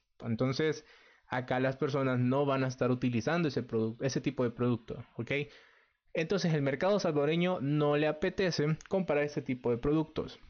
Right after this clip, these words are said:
¿ok? Entonces, si decimos que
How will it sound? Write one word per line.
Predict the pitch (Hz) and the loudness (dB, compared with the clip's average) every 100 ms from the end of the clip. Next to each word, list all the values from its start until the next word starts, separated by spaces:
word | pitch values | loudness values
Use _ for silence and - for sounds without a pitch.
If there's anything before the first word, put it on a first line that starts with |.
| - | -10
¿ok? | 131 - 147 165 - _ - | -8 -4 -2 -2 -6 _ -10
Entonces, | 151 151 180 175 127 110 - _ _ | -4 0 0 0 0 -2 -6 _ _
si | - 175 | -6 -2
decimos | 170 165 208 240 226 226 | 0 0 0 0 0 -2
que | 180 147 151 | -2 -2 -2